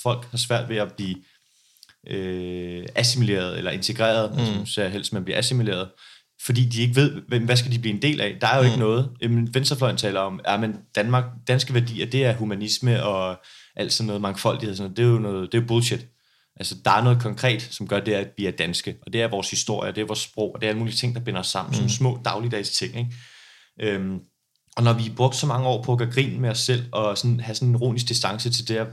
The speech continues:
Speaker 1: at føle sig som en del af noget, altså vores fædreland, så begynder unge at søge andre steder hen. Så bliver de, øh, hooligans, eller så bliver de radikaliserede, øh, muslimer. Det er jo blandt andet også derfor, de der unge fyre, de bliver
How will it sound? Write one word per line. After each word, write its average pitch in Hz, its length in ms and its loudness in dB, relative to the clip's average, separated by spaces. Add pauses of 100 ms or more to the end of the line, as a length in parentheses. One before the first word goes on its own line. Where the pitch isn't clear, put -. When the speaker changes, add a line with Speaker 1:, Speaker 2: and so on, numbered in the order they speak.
(100)
Speaker 1:
at - 60 -14
føle 110 280 -2
sig 110 120 -4
som 110 120 -6
en 101 140 -8
del 123 160 4
af 107 80 2
noget, 95 200 2
altså 98 160 -2
vores 90 200 -6
fædreland, 104 360 0 (480)
så 120 160 -4
begynder 147 280 2
unge 127 220 4
at 139 60 0
søge 117 180 2
andre 117 200 0
steder 127 260 0
hen. 123 160 2 (800)
Så 123 180 -6
bliver 131 160 2
de, 117 200 0
øh, 98 680 0
hooligans, 123 600 0
eller 104 160 -4
så 123 100 2
bliver 117 160 2
de 110 160 0
radikaliserede, 110 880 0
øh, 92 340 -4
muslimer. 113 420 -4
Det 110 80 -2
er - 40 -2
jo - 20 -6
blandt 120 180 2
andet 135 140 2
også 139 120 -2
derfor, 131 200 2
de 127 100 -2
der 120 120 0
unge 117 180 0
fyre, 127 200 0
de 123 100 0
bliver 107 360 0